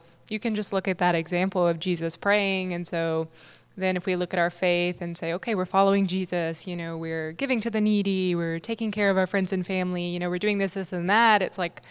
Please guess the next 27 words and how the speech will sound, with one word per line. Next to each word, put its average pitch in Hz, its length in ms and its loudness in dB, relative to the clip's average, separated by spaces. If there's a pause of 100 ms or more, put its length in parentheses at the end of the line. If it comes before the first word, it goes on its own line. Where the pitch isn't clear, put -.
(500)
okay, 190 160 -4
why 190 180 4
would 185 160 0
you 175 520 0 (340)
trust 202 540 2
all 190 80 4
that 185 160 2
Jesus 185 340 -4
is 190 100 -6
saying? 185 360 -2
Like, 175 120 -6
we're 180 60 -10
doing 220 280 -4
this 208 180 -2
and 196 120 -2
that, 190 220 2
but 190 140 -2
then, 175 400 -4 (160)
oh, 240 80 -6
with 247 180 -8
prayer, 254 260 -6
I 240 100 -4
don't 240 160 -6
know. 202 500 2
Like, 190 180 2
I 190 80 0
just, 185 320 -4